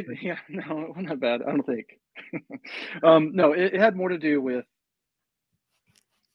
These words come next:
Speaker 2: I do this for fun. This is, this is literally my extracurricular activity.
Speaker 1: Mm-hmm.
Speaker 2: And, and when I had the membership component, I felt incredible amount of stress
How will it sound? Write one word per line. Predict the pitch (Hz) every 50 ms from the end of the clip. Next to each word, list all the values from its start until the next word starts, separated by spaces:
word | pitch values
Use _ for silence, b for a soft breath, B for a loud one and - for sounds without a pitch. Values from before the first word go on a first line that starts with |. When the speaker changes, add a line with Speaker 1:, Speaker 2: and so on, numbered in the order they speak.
| _ _ _ -
Speaker 2:
I | 131 143 139
do | 120 117 151 185 196
this | 170 170 160
for | - - 151 127
fun. | - _ 139 135 131 131 131 135 135 135 131 _ _ -
This | 139 139 -
is, | 151 135 117 - -
this | 127 135 131 135
is | 135 120
literally | 117 123 123 135 151 147 156 147 135 131 131 127
my | 123 123 123 123 127
extracurricular | 127 127 - - - 127 - - 123 - - 120 117 113
activity. | 113 - - 110 110 113 117 123 120 _ _ _ _ _ _ _ _ _ _ -
Speaker 1:
Mm-hmm. | 120 139 131 127 127
Speaker 2:
And, | 123 120 120 117 120 117 - _ _ _ _ _ _ _ _ _ _ _
and | 131 131 123 123
when | 123 135 135
I | 131 127 127
had | 120 123 139 135 139 139 135 123
the | 123 131 127 120 120 117 113 110 107 _ _ _ _ _ _ _ _ _ _ _ _ _ _ _ _ -
membership | - 123 127 139 147 151 151 147 - - 147 -
component, | - 131 123 123 127 120 117 117 113 113 113 - _ _ _ _
I | - 120 123
felt | - _ 147 127 117 113 - _ _
incredible | 143 139 135 131 - - - 170 156 143 143 135 127
amount | 120 120 113
of | 107 -
stress | - 123 113 110 110 - - - -